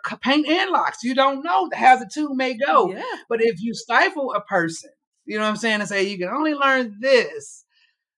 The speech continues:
Speaker 1: then you, you, you know, you limit them. And so I feel like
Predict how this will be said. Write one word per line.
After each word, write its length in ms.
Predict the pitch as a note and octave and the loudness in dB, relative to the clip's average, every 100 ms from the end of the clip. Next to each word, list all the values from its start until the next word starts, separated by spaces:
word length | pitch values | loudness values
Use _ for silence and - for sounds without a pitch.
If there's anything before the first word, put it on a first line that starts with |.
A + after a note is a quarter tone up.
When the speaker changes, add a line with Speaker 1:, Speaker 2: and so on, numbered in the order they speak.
| _ _ _ _ _ | _ _ _ _ _
Speaker 1:
then 380 | F3 G3+ G3+ G3 | -4 -2 -2 -2
you, 300 | G#3 A3 G#3 - | -4 -4 -6 -10
you, 100 | G#3 | -12
you 240 | F#3 A3+ | -4 -2
know, 200 | G#3+ F#3 | -2 -2
you 200 | F#3+ G3+ | -2 -2
limit 320 | G#3 B3 G#3+ D#3+ | 0 -2 -2 -6
them. 220 | D#3 D#3+ | -6 -6
And 80 | - | -2
so 120 | G#3+ | 0
I 140 | A3+ | 2
feel 220 | B3+ C4+ | 0 -4
like 280 | G#3+ G3+ A#3 | -2 -4 -6